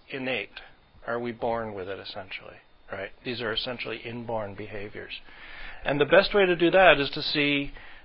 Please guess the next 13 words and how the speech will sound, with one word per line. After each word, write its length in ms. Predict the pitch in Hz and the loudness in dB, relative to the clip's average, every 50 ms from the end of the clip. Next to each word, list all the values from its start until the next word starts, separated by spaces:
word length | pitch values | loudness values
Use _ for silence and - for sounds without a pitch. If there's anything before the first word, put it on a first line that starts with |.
| - | 0
does 240 | - 165 180 190 170 175 | 6 6 6 6 6 2
this 180 | 185 175 - - | 0 0 4 6
happen 420 | - 170 165 156 - 156 147 143 143 | 8 8 8 8 4 2 0 0 0
essentially 480 | 135 - - 139 135 - - 131 123 | -2 -2 -2 -2 -2 -2 -2 -2 -2
when 200 | 120 120 120 120 | -2 0 -2 0
an 180 | 120 117 120 123 - _ - - | 0 -2 -2 -4 -8 _ -4 -2
organism 460 | 131 131 120 123 120 117 110 110 110 | -2 -2 -2 -2 -4 -4 -6 -8 -8
comes 260 | - - 123 117 113 | -8 -8 -6 -4 -2
out 160 | 117 113 107 | -2 0 -2
of 80 | 107 101 | -2 -6
the 60 | 101 | -6
womb, 320 | 95 101 98 92 90 87 - _ - - | -8 -8 -10 -10 -12 -16 -20 _ -12 -8
right? 220 | - 101 101 - | -8 -6 -6 -8